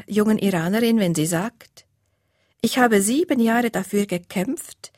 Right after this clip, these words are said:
dass diese Auge-um-Auge-Bestrafung ausgeführt wird. Aber ich fühle mich jetzt befreit, dass es nicht geschehen ist.“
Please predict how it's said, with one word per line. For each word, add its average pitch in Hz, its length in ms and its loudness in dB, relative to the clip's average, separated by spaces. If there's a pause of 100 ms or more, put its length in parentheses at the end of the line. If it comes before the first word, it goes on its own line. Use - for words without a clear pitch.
(220)
dass 220 140 0
diese - 300 -2
Auge-um-Auge-Bestrafung 208 1600 -2
ausgeführt 175 640 -6
wird. 170 380 -8 (800)
Aber 220 220 4
ich 254 180 -2
fühle 320 320 2
mich 285 240 -2
jetzt - 420 0
befreit, 202 680 -2 (240)
dass 196 200 0
es 190 200 -2
nicht - 540 0
geschehen 170 420 0
ist.“ - 420 -6